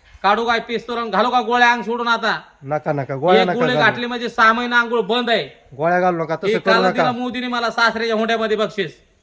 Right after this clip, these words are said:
Speaker 2: सासऱ्याने दिले का ते पिस्तूल?
Speaker 1: हो, बिस-, बक्षीस दिले डायरेक्ट हुंड्यामध्येच.
Speaker 2: असं आहे
Speaker 1: हुंडाच
Speaker 2: का?
Speaker 1: नव्हता, म्हणलं साहेबाला पिस्तूलच द्या साहेब, ड्युटीवर आहेत आता, म्हणलं बंदोबस्तला.
Speaker 2: सासरवाडी कोणत्या गावची आहे काय?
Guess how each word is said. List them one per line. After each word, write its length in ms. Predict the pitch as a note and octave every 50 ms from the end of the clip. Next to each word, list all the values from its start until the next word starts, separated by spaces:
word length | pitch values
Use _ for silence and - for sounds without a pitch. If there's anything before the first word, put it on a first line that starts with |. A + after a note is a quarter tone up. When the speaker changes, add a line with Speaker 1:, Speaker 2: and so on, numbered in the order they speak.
| -
Speaker 2:
सासऱ्याने 340 | F#3 F#3+ F#3 - F#3+ E3+ E3+
दिले 140 | F3+ F#3+ F3+
का 80 | D#3
ते 100 | D#3+ D3+
पिस्तूल? 340 | D#3 E3+ F3+ E3 E3 G#3+ A#3+
Speaker 1:
हो, 180 | A#3+ A#3 A3 G#3+
बिस-, 240 | F#3 F#3+ A3 F#3+ D#3+ -
बक्षीस 360 | G#3 G3+ A3 A3 - C4 B3+
दिले 180 | G#3 B3+ B3+ B3+
डायरेक्ट 300 | B3+ B3 B3 B3 A3+ G3
हुंड्यामध्येच. 440 | A#3 A#3 A#3+ A3+ G#3+ G3+ F3 E3
Speaker 2:
असं 640 | C#3 - _ _ _ _ _ - _ _ _ _ -
आहे 120 | D3 D3 G3
Speaker 1:
हुंडाच 220 | A3+ A#3+ C4+ C#4
Speaker 2:
का? 140 | C4 C4 C4
Speaker 1:
नव्हता, 220 | B3+ A#3+ G#3+ A#3
म्हणलं 220 | A3+ A#3+ A#3+ A#3 G#3
साहेबाला 400 | - A3+ A3+ A#3+ A#3+ B3 A#3 A#3+
पिस्तूलच 460 | G3 A#3 A#3 - - B3+ A#3+ B3 A3+
द्या 180 | A#3 A#3 A3
साहेब, 320 | G#3 G#3+ A3 A3+ A3 G3+ F#3+
ड्युटीवर 380 | G3 A#3 A3+ G3+ A#3+ A#3 A#3
आहेत 120 | A3+ A3 G#3
आता, 200 | G#3 G3+ G3+ G#3+
म्हणलं 260 | G#3 G#3+ G#3 G#3+ F#3+
बंदोबस्तला. 520 | G3+ G#3+ G#3 G#3 G3+ G#3 - F#3+ E3+ C#3+ C#3 - _ - -
Speaker 2:
सासरवाडी 440 | G3+ A3 G#3+ A3+ G#3 F#3+ G3+ G3 G3
कोणत्या 280 | G#3 A3 A3 G#3+ A3+
गावची 260 | G#3+ A3 A3+ G#3+ G#3
आहे 60 | G#3+ G3
काय? 120 | A3 A3